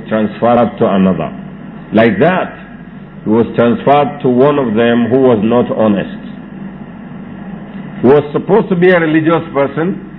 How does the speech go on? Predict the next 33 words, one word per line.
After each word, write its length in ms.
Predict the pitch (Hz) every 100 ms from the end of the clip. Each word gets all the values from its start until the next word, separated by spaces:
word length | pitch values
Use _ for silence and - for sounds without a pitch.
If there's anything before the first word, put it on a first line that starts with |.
| - -
Salman 400 | - 156 180 196
had 200 | 180 175
understood 600 | 151 151 139 - 160 165
the 80 | 147
religion, 800 | 135 135 131 156 180 190 - -
but 120 | 127 147
when 200 | 196 226
he 200 | 190 -
came 240 | 185 175
to 120 | 160 156
this 160 | 160 -
man 280 | 151 147 139
to 60 | 135
learn, 280 | 131 135
he 200 | 135 127 104
found 360 | 147 156 156 135
out 200 | 127 123
that 80 | 117 113 104
this 160 | 143 123
man 240 | 131 127
was 160 | 117 104
not 240 | 123 120
honest. 400 | 101 110 90 69 - - - - - - - -
He 80 | 120
was 200 | 123 117 104
a 80 | 101 -
cheat, 320 | 127 143 - - - -
he 80 | 107
was 200 | 113 110 87
dishonest, 840 | 104 98 - 127 139 139 139 -
he 80 | 117
was 160 | 113 101 95
insincere. 880 | 135 139 - 123 117 127 131 135